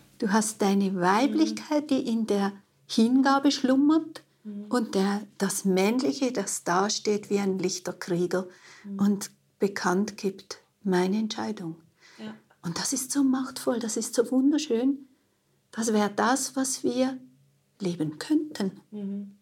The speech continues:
Speaker 2: Und das, was uns dann auch ganz auf der Erde landen lässt, weil solange wir
Speaker 1: Natürlich.
Speaker 2: nicht, nicht uns wirklich dem Leben hingeben können und nicht wirklich für uns aufstehen können und nicht wissen, dass wir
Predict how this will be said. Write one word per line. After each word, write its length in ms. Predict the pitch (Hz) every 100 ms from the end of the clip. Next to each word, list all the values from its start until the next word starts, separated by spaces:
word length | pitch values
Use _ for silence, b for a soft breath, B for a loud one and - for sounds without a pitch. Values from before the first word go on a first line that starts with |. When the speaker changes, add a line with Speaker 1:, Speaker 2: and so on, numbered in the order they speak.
| _ _ _ _ _ _ _ _ _ B B B B -
Speaker 2:
Und 200 | 214 208
das, 200 | 196 202
was 200 | 202 190
uns 240 | 196 196
dann 180 | 208 196
auch 300 | 190 190 196 - B B -
ganz 260 | 190 208
auf 200 | - 196
der 180 | - 208
Erde 300 | 185 180 185
landen 480 | 196 190 233 233 254
lässt, 380 | 233 190 - -
weil 260 | 196 196 190
solange 500 | - 202 202 214 208
wir 180 | -
Speaker 1:
Natürlich. 60 | 208
Speaker 2:
nicht, 380 | 214 208 - - B B B B B B
nicht 520 | 214 214 - - - - _ _ _ _
uns 240 | 226 220 226
wirklich 340 | 262 269 247
dem 160 | 214 208
Leben 260 | 208 208
hingeben 640 | 208 247 294 294 277 269 269
können 360 | 247 247 269
und 200 | 233 214
nicht 220 | 208 208
wirklich 320 | 214 226 233 226
für 160 | 190
uns 300 | 202 190 190
aufstehen 640 | 185 226 233 - 254 247 254
können 480 | 240 233 254 277 B B B B B
und 180 | - 220
nicht 280 | 214 208 -
wissen, 400 | 233 233 247 220
dass 260 | 196 202 196
wir 300 | 190 185